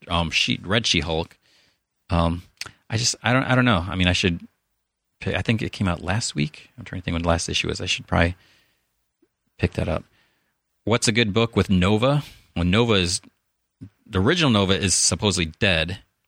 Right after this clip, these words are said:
The Nova that appeared in Avengers versus X-Men and who is in the un-,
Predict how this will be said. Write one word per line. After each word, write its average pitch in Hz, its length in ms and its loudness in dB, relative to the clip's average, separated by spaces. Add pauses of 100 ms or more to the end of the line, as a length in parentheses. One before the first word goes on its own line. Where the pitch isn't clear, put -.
The 95 60 -2
Nova 107 260 2
that 104 60 2
appeared 101 340 2
in 90 240 -2
Avengers 90 400 0
versus 90 380 -4
X-Men 87 420 0
and 90 260 -2
who 95 140 2
is 85 160 2
in 143 240 0
the 95 140 2 (300)
un-, 95 360 0